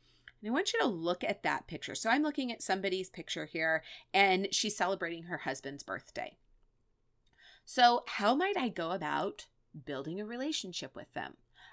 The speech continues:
I could say, you know, <laughs> I, I could be <laughs> the network marketer and be like, "Oh my goodness, Susie, it's your husband's birthday. You should buy him, you know,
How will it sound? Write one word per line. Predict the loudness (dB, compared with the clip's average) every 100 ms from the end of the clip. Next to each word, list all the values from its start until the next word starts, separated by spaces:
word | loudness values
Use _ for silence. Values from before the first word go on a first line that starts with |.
| -2
I | 4 6 6
could | 4 2 2 2
say, | 0 2 4 2 2 0 -4 _ _ _ _
you | -4 0
know, | 4 4 4 0 -6 -6
<laughs> | _ -18 -14 4
I, | 6 6
I | 2 2
could | 8 8 8
be | 6 6 6 4 -8
<laughs> | -6
the | 0
network | 4 6 4 2
marketer | 0 2 2 2
and | 0
be | -2
like, | 2 2 2
"Oh | -2 0
my | 2 2
goodness, | 2 0 2
Susie, | 0 2 4 4 2 -8 -20 -6
it's | 2 4
your | 4
husband's | 6 6 6 4
birthday. | 4 4 4 2
You | 4 4
should | 4 2 2
buy | 0 0
him, | 0 0 0 0 -4 -12 _
you | -10 -6
know, | -6